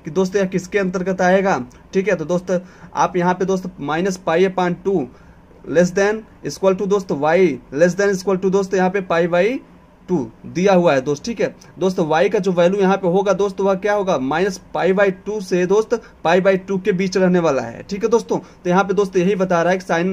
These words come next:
universe x बराबर यदि y है दोस्त, तो यहाँ पे y की possibility बस केवल दोस्त इन दोनों के बीच की value की होगी, ठीक है, इससे न कम न ज्यादा, ठीक है दोस्तों। I hope दोस्तों ये आपको समझ में आया होगा कि आपका option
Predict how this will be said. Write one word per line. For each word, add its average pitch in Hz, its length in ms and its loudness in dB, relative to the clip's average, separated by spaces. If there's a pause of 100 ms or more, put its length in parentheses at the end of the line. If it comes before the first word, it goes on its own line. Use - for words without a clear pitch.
universe 180 360 0
x 185 320 -2
बराबर 175 300 0
यदि 160 180 -2
y 156 180 -4
है 196 140 0
दोस्त, 196 240 -4
तो 185 120 -4
यहाँ 175 160 -2
पे 180 120 -2
y 165 240 0
की 185 80 -8
possibility 165 500 -2
बस 180 180 -4
केवल 175 180 -2
दोस्त 185 340 -4 (420)
इन 185 180 0
दोनों 190 240 4
के 233 160 -2 (420)
बीच 185 220 0
की 214 100 -4
value 180 260 2
की 185 120 -4
होगी, 123 300 -4
ठीक 220 240 -8
है, 165 140 0 (240)
इससे 165 240 -2
न 196 100 0
कम 190 260 -2
न 185 40 2
ज्यादा, 127 300 -2
ठीक 190 200 -8
है 226 60 4
दोस्तों। 185 300 -2 (360)
I 175 120 4
hope 208 100 0
दोस्तों 202 260 2
ये 196 60 2
आपको 190 220 -2
समझ 185 220 0
में 180 100 0
आया 185 100 2
होगा 196 220 0
कि 196 140 -4
आपका 180 280 0
option 220 320 -4